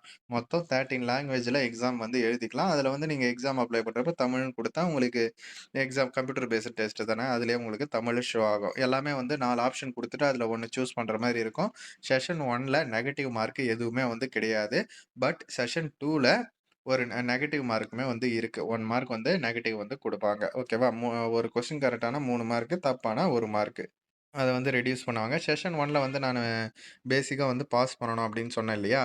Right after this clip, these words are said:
அதே வந்து நீங்க யூ ஆர் ஆ இருந்தானீங்க தேர்ட்டி பர்சன்டேஜ் மார்க்ஸ் வந்து எடுக்கணும் செஷன் ஒன்ல. இதே ஓ பி சி, இ டபிள்யூ எஸ் ஆ இருந்தா இருபத்தஞ்சு பர்சன்டேஜ். இங்க வந்து நான் மார்க்கோட வந்து சொல்லியிருக்கேன் பாருங்க.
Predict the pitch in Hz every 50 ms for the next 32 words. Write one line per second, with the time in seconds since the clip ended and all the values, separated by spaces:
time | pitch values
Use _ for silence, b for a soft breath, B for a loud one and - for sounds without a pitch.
0 | 113 B B B B B 123 127 143 160 151 135 139 156 160 147 131 123 117 120
1 | 135 156 160 151 139 131 120 113 110 110 107 107 104 104 110 123 151 165 - -
2 | 139 151 156 - 151 - 135 117 - 127 127 120 117 113 110 113 123 127 127 -
3 | - 123 117 113 123 120 110 110 117 110 107 101 92 - 117 110 - - 127 120
4 | 110 107 113 113 117 117 117 95 - B B B B B _ 131 123 143 160 147
5 | 127 139 151 147 143 139 - 147 135 123 131 131 127 123 120 113 113 113 - 113
6 | 104 107 113 131 160 170 135 131 147 156 160 - - 131 123 120 117 110 107 -
7 | - 113 113 107 98 87 - 135 131 127 127 127 131 139 127 117 110 110 117 127
8 | - - 120 117 120 120 113 113 113 - - 110 113 113 110 - 104 95 92 95
9 | 98 98 98 87